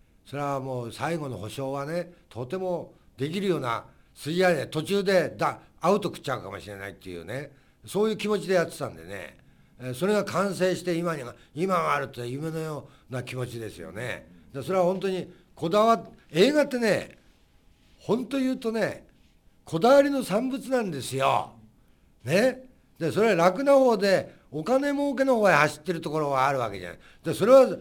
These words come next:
それで大変いいことだと思うけど、全部がそんな映画じゃ困っちゃうよね。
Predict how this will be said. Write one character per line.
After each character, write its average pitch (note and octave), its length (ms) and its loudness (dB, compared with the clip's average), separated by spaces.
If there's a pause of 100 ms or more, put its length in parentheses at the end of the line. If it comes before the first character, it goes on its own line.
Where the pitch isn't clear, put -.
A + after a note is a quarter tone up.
そ - 140 -4
れ G#3+ 80 4
で G#3 320 2
大 F3 180 2
変 G3+ 280 4
い B3+ 180 6
い C#4 80 4
こ C4 100 2
と F3+ 140 -2
だ C3 100 0
と B2 120 -10
思 C3+ 240 -10
う A#2 40 -12
け G2+ 120 -12
ど、 G2 240 -14 (280)
全 D4 380 0
部 D#4 100 0
が A#3 160 0
そ F3+ 140 -4
ん G3+ 140 -8
な G3 100 0
映 F#3 240 0
画 F3 140 -2
じ E3 80 -2
ゃ D#3+ 80 -2
困 D3+ 180 -4
っ C#3 80 -10
ち C#3+ 140 -4
ゃ B2 80 0
う - 20 -4
よ A2+ 120 -4
ね。 C#3+ 640 -2